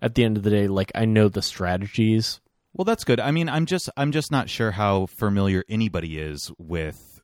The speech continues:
Speaker 2: what it's like to volunteer on a political
Speaker 1: Yeah, it kinda
Speaker 2: campaign.
Speaker 1: sucks.
Speaker 2: Because I, I wasn't sure what it would entail. I mean, I
Speaker 1: No.
Speaker 2: had a ton of apprehension about it.
Speaker 1: But you did it.
Speaker 2: Um, yeah, no.
Speaker 1: I think, like,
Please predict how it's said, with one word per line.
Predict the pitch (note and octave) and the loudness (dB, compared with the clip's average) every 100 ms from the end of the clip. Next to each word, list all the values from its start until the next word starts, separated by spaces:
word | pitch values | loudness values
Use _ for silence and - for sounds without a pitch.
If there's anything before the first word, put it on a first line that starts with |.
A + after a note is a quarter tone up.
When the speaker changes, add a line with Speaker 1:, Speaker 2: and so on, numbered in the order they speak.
| - | -14
Speaker 2:
what | F#2 G#2 A2 | -2 2 2
it's | - | 0
like | G#2+ F#2+ | -2 -2
to | - | -2
volunteer | F2+ E2+ E2 - D#2+ | -2 -2 -2 -4 -6
on | D2+ | -8
a | |
political | - D2+ C4 | -8 -2 0
Speaker 1:
Yeah, | C#4 | 0
it | D#3 | 0
kinda | C4+ B3+ | -2 -2
Speaker 2:
campaign. | |
Speaker 1:
sucks. | - F#3 F#3 B2 - - - - | 2 2 2 0 -6 -10 -6 -4
Speaker 2:
Because | A2 B2 G#2 - - _ _ - | 0 2 0 -2 -10 _ _ -8
I, | C3 | -2
I | C#3 E3 | 0 2
wasn't | E3+ D#3+ - | 2 0 -4
sure | - B2+ | -2 -2
what | B2 B2+ | 0 -2
it | |
would | C3 C#3+ | -2 -4
entail. | - - D2+ E2+ G#2+ - | -6 -8 -8 -8 -12 -10
I | - | 0
mean, | A#2+ - | 2 4
I | |
Speaker 1:
No. | B2 | 2
Speaker 2:
had | A2+ | 0
a | |
ton | - - - A#2 A#2+ | -4 -10 -6 -4 -4
of | A2 | -4
apprehension | G2 G2 F2 F2 - D#2 | -6 -6 -6 -8 -8 -10
about | D2+ C#2 | -8 -10
it. | D#2 - _ _ _ _ _ _ | -12 -16 _ _ _ _ _ _
Speaker 1:
But | G4+ - | 0 4
you | C#4+ | 6
did | G#2+ | 6
it. | G#2+ | 4
Speaker 2:
Um, | - D#2+ - A#3 _ | 2 -2 -12 -20 _
yeah, | A#2 G3+ F3 F2 - | 6 6 6 2 2
no. | - | 8
Speaker 1:
I | C4 E4+ | 10 10
think, | G4 F#4 D#4+ | 6 4 4
like, | C4+ | 4